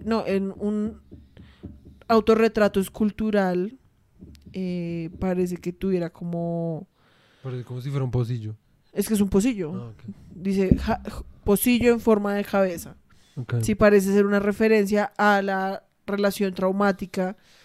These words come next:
Speaker 1: de Gauguin con Vincent. Sí.
Speaker 2: A mí se me emputaría, es como me hici-, hiciste un puto pocillo en mi cabeza.
Speaker 1: <laughs>
Speaker 2: Como
Speaker 1: Pero
Speaker 2: que
Speaker 1: no sé quién la
Speaker 2: putas.
Speaker 1: hizo, no sé si la hizo Gauguin.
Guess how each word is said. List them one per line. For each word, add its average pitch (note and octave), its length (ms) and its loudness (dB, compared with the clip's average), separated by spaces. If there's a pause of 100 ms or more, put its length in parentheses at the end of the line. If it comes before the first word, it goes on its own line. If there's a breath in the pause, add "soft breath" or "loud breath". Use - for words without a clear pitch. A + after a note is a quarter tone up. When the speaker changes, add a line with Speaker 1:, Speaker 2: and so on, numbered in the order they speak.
(180 soft breath)
Speaker 1:
de G3+ 160 4
Gauguin F#3+ 360 6
con F3+ 180 -10
Vincent. - 460 -10 (460)
Sí. - 140 -4 (1900 loud breath)
Speaker 2:
A D3+ 60 -4
mí D3+ 100 2
se D#3 60 2
me E3 80 4
emputaría, D3 360 0 (100)
es A#2 160 -4
como C#3 140 4
me C#3+ 80 8
hici-, D3+ 200 4
hiciste C#3+ 260 4
un C#3 80 -2
puto D#3+ 400 2
pocillo E3+ 300 4
en D3 60 0
mi D3 100 -2
cabeza. D3+ 600 2
Speaker 1:
<laughs> - 960 -8
Speaker 2:
Como D#3 180 8
Speaker 1:
Pero B3+ 160 12
Speaker 2:
que B3+ 60 12
Speaker 1:
no B3 80 12
sé A#3+ 120 6
quién A3+ 260 8
la A3 120 10
Speaker 2:
putas. A3+ 120 8
Speaker 1:
hizo, A3+ 220 4
no F#3+ 120 2
sé G3 140 2
si G3+ 140 -2
la G#3+ 100 2
hizo G3+ 180 6
Gauguin. F#3+ 560 2